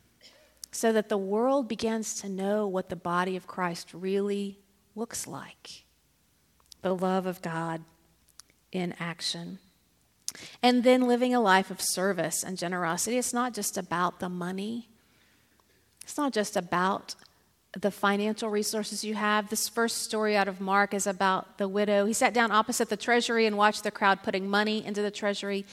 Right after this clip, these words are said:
Many rich people put in large sums. A poor widow came and put in two small copper coins,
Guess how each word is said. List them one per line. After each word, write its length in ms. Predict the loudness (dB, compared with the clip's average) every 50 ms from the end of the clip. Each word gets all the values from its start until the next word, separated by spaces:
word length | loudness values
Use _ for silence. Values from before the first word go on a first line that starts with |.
| -20 -18 -8 -2
Many 320 | 4 6 6 6 6 6
rich 240 | 4 4 2 0 0
people 220 | -2 -2 0 0
put 180 | 0 0 0 0
in 140 | 0 0 2
large 240 | 2 2 2 2 -2
sums. 440 | -2 -2 0 0 0 -2 -4 -4
A 60 | -6 -4
poor 260 | -2 2 2 4 4
widow 300 | 4 4 6 6 6 4
came 320 | 2 0 0 0 2 0
and 140 | -2 -4 -4
put 100 | -2 -2
in 140 | -2 -2 -2
two 280 | -4 -4 -4 -4 -2
small 380 | -2 -4 -4 -4 -4 -2 -4 -4
copper 300 | -4 -4 -4 -4 -6 -8
coins, 560 | -18 -14 -12 -10 -10 -10 -10 -10 -10 -12 -14